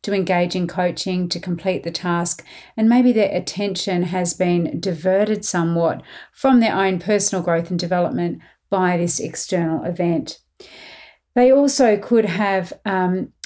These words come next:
issues around, they get stuck when they start to succeed. So maybe they are going really well in terms of making progress and making change, and the unconscious mind says, "Hang on a minute,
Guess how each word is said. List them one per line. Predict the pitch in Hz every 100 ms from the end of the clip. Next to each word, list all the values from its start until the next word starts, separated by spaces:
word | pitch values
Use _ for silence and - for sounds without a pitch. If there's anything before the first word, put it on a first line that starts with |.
| - -
issues | 220 226 214 202
around, | - 190 196 185 185 175 - _ _ -
they | 202
get | 196 208
stuck | 208 - 254 254 185 -
when | 208 196 190 190 180
they | 202 185 180 180 180 _ _ _ _ _ _ _ _ -
start | - 233 214 180
to |
succeed. | - 214 - 208 175 170 185 - - - -
So | - 220
maybe | 220 233 233
they | 214 196 190
are | 202 185 185
going | 175 208 190 185
really | 190 240 233 196
well | 196 247 226 170 165
in | 190 190
terms | - 202 185 180
of | 180 185
making | 185 185 196 175
progress | - 185 180 185 -
and | 170 180
making | 175 175 180 175
change, | - 254 254 208 190 - - - -
and | 185
the | 180
unconscious | 202 196 190 190 190 175
mind | 220 262 269 208 196
says, | 214 208
"Hang | 208 349
on | 403 381
a | 320
minute, | 294 302 339 277